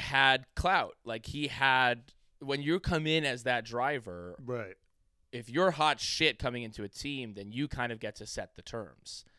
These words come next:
Speaker 1: And there's, like, minimums that you have to reach and shit like that. But if, like, if you're hot shit, you're like, "Don't make me fucking hit some crazy high minimum." Like, the minimum is gonna be, is gonna be low. Um,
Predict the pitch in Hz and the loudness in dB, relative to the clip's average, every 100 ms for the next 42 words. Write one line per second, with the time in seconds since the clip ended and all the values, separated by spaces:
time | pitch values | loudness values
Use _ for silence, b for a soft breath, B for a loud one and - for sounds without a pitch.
0 | _ _ _ _ _ - 120 120 113 107 | _ _ _ _ _ -4 0 0 0 -4
1 | 104 98 - - 135 135 127 123 113 107 | -8 -14 -16 -4 0 0 -2 -2 -2 -4
2 | _ _ _ 107 127 160 165 160 156 151 | _ _ _ -10 -2 0 2 0 0 0
3 | 143 147 - 143 123 131 127 - 139 127 | 2 0 -2 -6 -6 -6 -8 -8 -12 -10
4 | - 117 123 - 120 117 120 120 120 123 | -10 -10 -12 -6 -6 -4 -8 -10 -8 -6
5 | 143 156 143 - 160 123 117 139 202 190 | -4 -2 -2 -2 -4 -4 -4 -4 -4 -4
6 | 120 104 - 95 92 90 98 - - 95 | -6 -10 -12 -14 -14 -16 -14 -14 -14 -16
7 | - - 101 104 110 107 101 98 95 101 | -18 -14 -12 -10 -12 -12 -10 -10 -10 -8
8 | 110 120 123 127 139 151 147 139 127 127 | -8 -8 -8 -6 -4 -2 -2 -4 -6 -8
9 | 120 123 117 131 123 135 127 117 117 127 | -8 -8 -6 -8 -6 -6 -6 -6 -4 0
10 | 147 98 92 107 b b b b - 131 | 2 0 -6 -12 b b b b -4 -2
11 | 131 123 120 117 | -2 -4 -10 -16